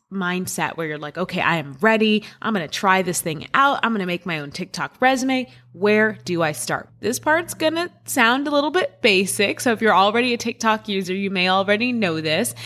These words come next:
but the first thing you need is a TikTok account. Once you have that account set up, you need to make sure that your account is avail-, available to the public. Like all other social networks, TikTok has a feature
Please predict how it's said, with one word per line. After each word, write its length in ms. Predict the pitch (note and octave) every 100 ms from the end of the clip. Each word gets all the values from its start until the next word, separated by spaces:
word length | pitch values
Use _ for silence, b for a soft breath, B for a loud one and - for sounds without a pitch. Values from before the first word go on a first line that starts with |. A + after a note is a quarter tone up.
| B -
but 140 | A3
the 60 | A#3
first 320 | B3 C#4 D4
thing 180 | C#4 C4
you 100 | A#3+
need 300 | G#3 G3+ G3+
is 300 | - G3 G3
a 80 |
TikTok 480 | F#3+ G3+ F#3 G3 F3+
account. 460 | E3 - G3 E3+ - - B B
Once 240 | G#3+ A#3+ C4
you 80 |
have 140 | C4+ B3
that 140 | A#3
account 380 | G3+ G3+ F#3 -
set 220 | - G3
up, 220 | D#3+ D#3+ - B
you 80 | -
need 140 | G#3 G#3+
to 140 | A#3
make 180 | G#3+ G3
sure 180 | G3 F3
that 160 | F3
your 140 | F#3 E3+
account 420 | E3+ F#3 F3 -
is 160 | F#3 D#3
avail-, 240 | D#3 D3+
available 540 | - F3 E3+ D#3+ D3+ D#3
to 320 | - E3+ D3+ -
the 80 | -
public. 640 | - D3 - - - - B B -
Like 300 | F#3+ F#3 - -
all 220 | G3 G#3+
other 260 | G3+ G3+ F#3+
social 320 | F#3+ F3+ F3+
networks, 600 | F3 - F#3+ F#3 F#3 - -
TikTok 580 | - G3+ G3 - F3 -
has 440 | - E3+ E3 E3 -
a 80 | E3+
feature 480 | - D#3+ - E3+